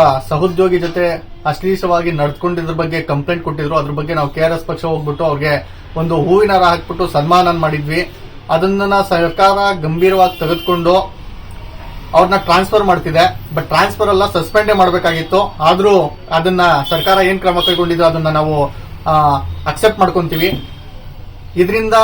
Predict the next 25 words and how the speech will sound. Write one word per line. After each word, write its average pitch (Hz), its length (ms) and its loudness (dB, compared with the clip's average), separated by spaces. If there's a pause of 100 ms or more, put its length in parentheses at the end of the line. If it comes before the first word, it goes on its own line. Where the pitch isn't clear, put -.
(340)
ನಾನು 180 200 6
ಎಲ್ಲಾ 185 300 4
ಸರ್ಕಾರಿ 202 420 0
ಅಧಿಕಾರಿಗಳಿಗೂ 185 760 2
ಏನ್ 175 220 -2
ಹೇಳಕ್ 175 220 0
ಇಷ್ಟಪಡ್ತೀನಿ 170 500 -4
ಅಂತಂದ್ರೆ, 151 720 -2
ಎಲ್ಲರೂ 185 320 2
ಅಷ್ಟೇ, 196 500 0
ಯಾವುದೇ 165 320 0
ಸರ್ಕಾರಿ 175 420 0
ಅಧಿಕಾರಿಗಳಾಗ್ಲಿ 160 720 2
ಅಥವಾ 185 220 2
ಖಾಸಗಿ 202 680 0
ಒಂದು, 185 560 2 (280)
ಆ, 160 340 4
ಕಂಪನಿಗಳಾಗ್ಲಿ, 175 920 2 (220)
ಯಾರು 190 560 4
ನಿಮ್ಮ 180 260 2
ಸಹೋದ್ಯೋಗಿಗಳು 190 760 2
ಹೆಣ್ಮಕ್ಳು 180 480 0
ಇರ್ತಾರೆ, 170 420 0 (180)
ಅವ್ರ 190 260 4
ಜೊತೆ 180 320 0